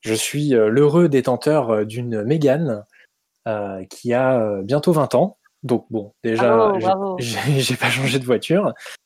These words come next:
Speaker 1: Elle est très bien entretenue, euh, et, euh, j'ai pas envie de, j'ai pas envie d'en changer. De toute façon, parce que ça n'a aucun intérêt de, de, de changer une voiture alors qu'elle roule encore. Euh, et, euh,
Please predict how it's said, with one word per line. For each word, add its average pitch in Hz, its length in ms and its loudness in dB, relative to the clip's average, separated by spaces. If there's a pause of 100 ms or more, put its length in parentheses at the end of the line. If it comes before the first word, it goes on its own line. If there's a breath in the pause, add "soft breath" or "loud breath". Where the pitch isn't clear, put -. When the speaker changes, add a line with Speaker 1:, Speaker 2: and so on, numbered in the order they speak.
(140)
Speaker 1:
Elle 104 140 -4
est - 80 -12
très - 180 0
bien 135 140 0
entretenue, 147 720 2 (440 loud breath)
euh, 98 1160 -2
et, 147 380 2
euh, 104 560 -2
j'ai 95 180 -14
pas - 140 -6
envie 104 300 -8
de, 98 200 -8
j'ai 101 140 -12
pas - 120 -14
envie 101 220 -14
d'en 95 120 -18
changer. 113 420 -4 (220)
De - 40 -10
toute - 160 -16
façon, 123 220 -4
parce 123 120 -8
que 110 60 -4
ça 110 160 -4
n'a 95 160 -6 (100)
aucun 131 340 0
intérêt 117 400 2
de, 101 340 -4
de, 107 320 -8
de 104 80 -10
changer 110 220 -8
une 110 60 -6
voiture 110 320 -2
alors 98 160 -4
qu'elle 107 140 -6
roule 104 200 -4
encore. 147 400 -4 (600 soft breath)
Euh, 107 800 0 (720)
et, 139 320 4
euh, 110 640 2